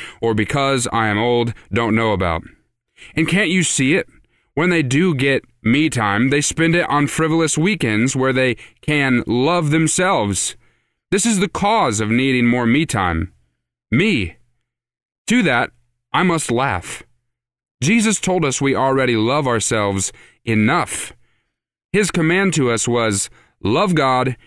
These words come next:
and love your neighbor as yourself." He knew that we love ourself enough. I am convinced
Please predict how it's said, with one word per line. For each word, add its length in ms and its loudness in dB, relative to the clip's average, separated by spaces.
and 240 0
love 180 0
your 140 2
neighbor 440 0
as 320 2
yourself." 880 -2
He 280 2
knew 560 2
that 120 0
we 300 2
love 440 0
ourself 800 -2
enough. 680 -2
I 140 0
am 100 0
convinced 600 0